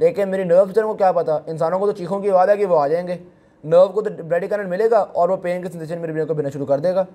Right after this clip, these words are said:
सही की बात। तो केमिकल सब्सटेंसेस की वजह से पेन की सेंसेशन पहुंचती है। फिर एक और बार डिस्कस कर रहे हैं जी, tissue ischemia as a cause of pain। नेचुरल सी बात है, जब भी, अ, ऑक्सीजन नहीं मिल रही किसी भी टिश्यू को तो उस टिश्यू के अंदर डैमेज होना शुरू होता है।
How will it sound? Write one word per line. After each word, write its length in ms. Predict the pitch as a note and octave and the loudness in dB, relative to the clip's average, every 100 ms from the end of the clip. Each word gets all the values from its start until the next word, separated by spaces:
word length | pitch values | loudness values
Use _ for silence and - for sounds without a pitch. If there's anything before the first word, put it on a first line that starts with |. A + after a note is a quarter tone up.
| _ _ _ _ | _ _ _ _
सही 100 | F#3 | -2
की 80 | G3 | 2
बात। 180 | F#3 F3 | 2 2
तो 60 | |
केमिकल 360 | F#3 F#3+ G3+ G#3+ | -4 -4 -2 -4
सब्सटेंसेस 360 | F#3 F3 F3+ | -4 -4 -6
की 100 | F3 | -8
वजह 180 | F3+ E3+ | 0 0
से 100 | F#3 | 0
पेन 280 | F#3 E3+ E3+ | -4 -8 -6
की 100 | F3 | -10
सेंसेशन 380 | F3 D#3+ D#3 E3 | -12 -10 -8 -8
पहुंचती 540 | D#3+ D#3 D3+ - E3+ | -6 -6 -8 -10 -10
है। 320 | C3+ C#3+ C#3 - _ _ _ _ _ _ _ | 0 2 2 -4 _ _ _ _ _ _ _
फिर 100 | G#3+ | 0
एक 100 | G#3+ | 4
और 140 | A3+ A#3+ | 4 4
बार 120 | A#3+ | 2
डिस्कस 240 | A3+ A3+ | 2 0
कर 160 | G#3+ G3+ | -2 -2
रहे 100 | G#3+ | -2
हैं 80 | G#3 | -4
जी, 140 | G#3+ | -6
tissue 240 | G#3 B3 G#3+ | -6 -4 -4
ischemia 520 | - G#3+ G#3 G3+ G3+ G3+ _ _ - | -6 -6 -2 -2 -4 -8 _ _ 2
as 160 | F3 F3 | 2 4
a 140 | F3+ F3+ G3+ | 0 0 2
cause 340 | F#3+ G3 F3+ | 4 4 0
of 160 | F3+ E3 | -2 -4
pain। 380 | - E3 D3 B2 - _ _ | -4 -8 -8 -8 -14 _ _
नेचुरल 260 | C3 C3 F3 | -10 -6 -4
सी 100 | G#3 | 0
बात 220 | G3+ G3 | 0 0
है, 120 | G3 | -2
जब 140 | - | -2
भी, 140 | F#3 G3+ | -2 -6
अ, 420 | F3+ _ _ - | -10 _ _ -2
ऑक्सीजन 600 | D#3+ D#3 E3 E3 F#3+ G#3 | 0 2 0 -2 -4 -4
नहीं 160 | F#3 G#3 | -4 -4
मिल 120 | G3 | -4
रही 100 | F#3 | -6
किसी 200 | F#3 F#3 | -8 -8
भी 80 | F3+ | -8
टिश्यू 240 | D#3 F#3 | -6 -6
को 240 | E3+ D#3+ D#3 - _ - | -2 -4 -4 -20 _ -6
तो 100 | E3+ | -4
उस 200 | D#3+ - | -4 -8
टिश्यू 240 | E3+ F3 | -8 -6
के 80 | F3 | -2
अंदर 280 | E3 F3 G3 - C#3 | -2 -2 -6 -14 -6
डैमेज 280 | C#3+ D#3 | -2 -2
होना 140 | D3+ D3 | -2 -2
शुरू 160 | D3 | -4
होता 200 | D3 C#3 | -6 -2
है। 100 | C#3 | -6